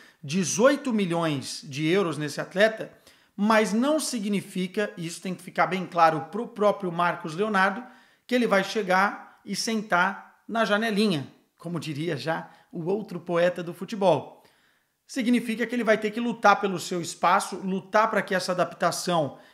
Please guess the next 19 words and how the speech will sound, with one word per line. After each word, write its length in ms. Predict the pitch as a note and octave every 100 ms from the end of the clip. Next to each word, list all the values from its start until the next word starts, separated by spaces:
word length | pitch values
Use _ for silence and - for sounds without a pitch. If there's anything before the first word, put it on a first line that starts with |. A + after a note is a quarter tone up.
| _
e 120 | E3
essa, 640 | E3+ E3+ - D#3+ - - _
esse 180 | - C#3
período 720 | - F3 D#3 A#3+ F#3+ C#3 A#2 - _ _ -
de 540 | C#3+ D#3+ C#3+ A#2+ A#2 _ _ _
pré-temporada, 840 | F#3+ F#3+ F3+ E3 D#3+ E3+ F3 D3+
de 120 | C#3+
chegada, 640 | C#3 F3 D#3+ E3 D3+ D3 - - _ _
seja 260 | - E3+ E3+
mais 320 | E3+ E3+ -
curto, 440 | - G#3 B3+ - - _
né? 260 | - E3 G3 F3
Encurtar 640 | E3 E3+ F3+ - F#3+ F#3+
espaços, 560 | D#3+ - F3+ F#3+ G3 -
cortar 720 | F#3+ E3 - F3+ E3 - - _ _
caminhos, 640 | G3 F3+ E3 G3 A3+ - -
e 80 | G3+
significa 540 | G3 G3+ G#3+ G#3+ G3+ G#3
também 480 | G#3+ E3+ F#3 G#3